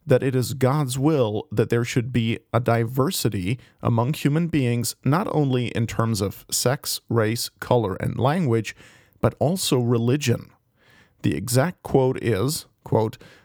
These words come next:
"The pluralism and the diversity of religions, color, sex, race, and language are willed by God in his wisdom, through which he created human beings," unquote.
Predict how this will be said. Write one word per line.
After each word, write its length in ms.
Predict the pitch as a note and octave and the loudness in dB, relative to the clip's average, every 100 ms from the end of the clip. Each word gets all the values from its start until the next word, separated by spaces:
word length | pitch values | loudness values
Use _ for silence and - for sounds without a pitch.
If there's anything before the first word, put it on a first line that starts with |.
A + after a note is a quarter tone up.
| _ | _
"The 220 | - C3+ | -2 -2
pluralism 840 | A2 - D3+ A3 E3+ E3 D#3+ D#3 - | -2 0 0 2 2 0 0 -2 0
and 220 | B2+ A#2+ | -2 0
the 60 | D3+ | 0
diversity 720 | C3 B2 D3+ F#3 - G#2+ - | 0 0 -2 0 -2 -2 -4
of 160 | A#2 | 0
religions, 720 | A#2+ B2 D#3+ C#3 A2 - - - | 2 2 2 0 -2 -2 -8 -10
color, 400 | - D3+ C3+ F#2 | -2 0 2 -2
sex, 480 | - - C#3 - - - | -4 0 0 -2 -10 0
race, 340 | B2+ C#3 C#3+ - | 0 2 -2 -2
and 180 | D3 C#3+ | -2 0
language 460 | D3 D#3 A2+ A#2 - | 0 0 0 0 2
are 180 | B2+ A#2 | 2 2
willed 460 | G#2+ D#3+ G3 F#3 C3+ | 0 0 0 0 0
by 240 | C#3+ C#3+ | 0 0
God 500 | A#2+ C3+ A#2 G2 - - | 0 2 2 2 0 0
in 120 | B2 | 2
his 280 | A#2+ B2 A2+ | 2 0 2
wisdom, 560 | A#2 C#3+ B2 - - - - - _ | 2 2 2 0 -2 -8 -20 -20 _
through 260 | - A#2 G#2+ | -8 -2 0
which 280 | G#2 C#3+ - | 0 -2 -2
he 160 | B2+ | -4
created 600 | B2 - B2 A#2 A2+ - - | -2 0 2 2 0 -4 -10
human 400 | - A#2 A2+ G#2+ | -2 0 2 0
beings," 580 | A2+ A#2+ E2+ - - - _ _ | 2 2 0 -6 -10 -12 _ _
unquote. 640 | B2 A#2 - B2 F#2+ - | 0 0 0 0 0 -6